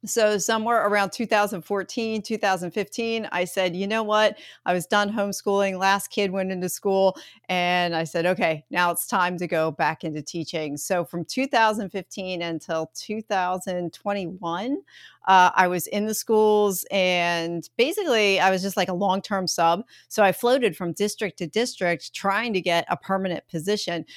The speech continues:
But I, you know, after a couple of years, I realized, "Oh, wait a minute,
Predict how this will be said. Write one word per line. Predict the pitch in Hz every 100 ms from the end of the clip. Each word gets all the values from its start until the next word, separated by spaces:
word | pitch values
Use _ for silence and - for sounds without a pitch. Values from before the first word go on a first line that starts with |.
| - _
But | 190 185
I, | - 175 170 160 160
you | 196
know, | 175 175 -
after | 226 -
a | 214
couple | - 214 202
of |
years, | 190 196 190
I | 180
realized, | 180 180 175 175 165
"Oh, | -
wait | 175 180 185
a |
minute, | 180 180 175